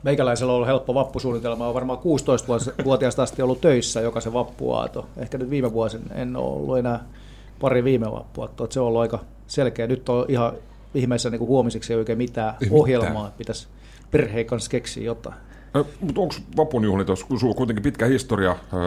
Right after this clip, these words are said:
Speaker 2: baareista ja yökerhoista ja bubeista ja niin, niin edespäin, niin onks, onks, onks vappu minkälainen juhlapäivä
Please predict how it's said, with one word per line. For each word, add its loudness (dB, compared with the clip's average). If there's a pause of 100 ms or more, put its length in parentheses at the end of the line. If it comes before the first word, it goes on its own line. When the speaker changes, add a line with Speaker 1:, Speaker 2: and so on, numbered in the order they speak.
(240)
Speaker 2:
baareista 0
ja 6
yökerhoista 0
ja 0
bubeista -2
ja 0
niin, 0
niin 2
edespäin, 0
niin 2
onks, -2
onks, -2 (200)
onks -2
vappu 0
minkälainen 2
juhlapäivä 2